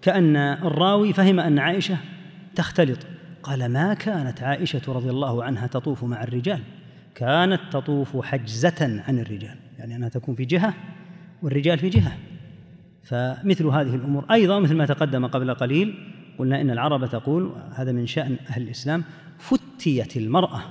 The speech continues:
يعني أنها فصلت عن الأولاد، يعني ال-، فتيت البنت، يعني ما دامت بنت أربع وخمس سنوات تلعب مع ابن عمها ومع، ما يقال يخشى عليهم،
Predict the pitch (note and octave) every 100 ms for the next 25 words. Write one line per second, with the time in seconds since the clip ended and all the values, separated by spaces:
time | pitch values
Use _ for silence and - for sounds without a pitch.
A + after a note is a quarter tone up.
0 | - - A2+ C#3 C#3 E3 G3+ - - -
1 | - - - - _ _ _ _ _ _
2 | _ - A#3+ F3 B2 A#2 A2+ B2 C#3+ C#3+
3 | C#3 - - - A#3+ D#3+ D#3 D#3 E3+ E3+
4 | D3+ F#3 - F3 E3+ E3+ C#3+ A#2+ F3+ C4
5 | G3+ E3+ D#3 D3+ D3 C#3 D#3 - - -
6 | D#3+ C#3 C3 B2+ - C#3+ - C3 C3 C#3+
7 | D#3 - - - - - - - - E3
8 | B2+ C3+ C3+ B2 C#3 - - - - -
9 | G#3 D#3 B2+ C#3 C3+ C3 C#3 C#3+ C3 A#2
10 | G3 C4+ C4+ E3+ C#3 C3 C3 - - D#3
11 | - C#3+ A#2 A2+ -